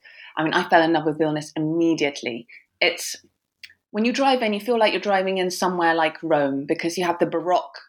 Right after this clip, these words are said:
architecture that's so grand. And yet, when you're walking around it, it's got a very villagey kind of feel to it.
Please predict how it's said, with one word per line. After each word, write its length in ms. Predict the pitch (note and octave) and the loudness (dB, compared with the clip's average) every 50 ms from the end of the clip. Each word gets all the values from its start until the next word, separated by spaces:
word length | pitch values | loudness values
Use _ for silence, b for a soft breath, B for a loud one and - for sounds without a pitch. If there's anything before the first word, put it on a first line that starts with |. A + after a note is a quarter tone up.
| - | 2
architecture 720 | E3+ E3 D#3 D#3 - - - D#3 - - - - - D3+ C#3+ | 2 2 2 2 -2 -8 -6 -6 -6 -6 -4 -6 -4 -4 -2
that's 260 | B2+ A#2 - - - | -4 -4 -4 -6 -4
so 140 | - F3 E3 | -2 0 0
grand. 480 | D3+ D#3+ F3 D#3+ D3+ D3 C#3+ D3+ E3 - - | 0 2 2 2 2 0 -2 -6 -8 -8 -6
And 220 | - F#3+ G3+ G3+ B3 | -6 -4 -2 0 0
yet, 400 | C#4+ B3 E3+ E3+ A3+ C4+ - - - - - _ _ B B B B B B | 2 2 2 2 0 -4 -6 -10 -18 -18 -20 _ _ B B B B B B
when 140 | - G#3 G#3 | -4 -2 0
you're 100 | G#3+ G#3+ | 2 4
walking 320 | A3+ B3+ B3+ B3 A#3+ A#3 | 4 4 2 2 -2 -2
around 320 | A3+ A3+ A3 A3+ A#3+ A#3+ A3+ | 0 2 2 2 2 0 0
it, 80 | - | -2
it's 100 | G3+ - | -4 -6
got 140 | - - - | -4 -2 -2
a 60 | G#3 G#3+ | 0 2
very 340 | B3+ C#4+ D4 C4 G3 - - | 2 2 2 0 -2 0 0
villagey 400 | F#3+ A3 C4 A#3 - - E3 E3 | 2 2 2 2 0 0 -2 -2
kind 240 | - - E3+ E3+ D#3+ | -2 -2 -4 -4 -4
of 80 | D#3 - _ - | -6 -8 _ 0
feel 220 | F#3+ G3+ A3 G#3+ | 2 2 2 2
to 200 | G#3+ - - C#3+ | 0 -4 -6 -4
it. 260 | C#3+ - - - - | -6 -6 -8 -10 -14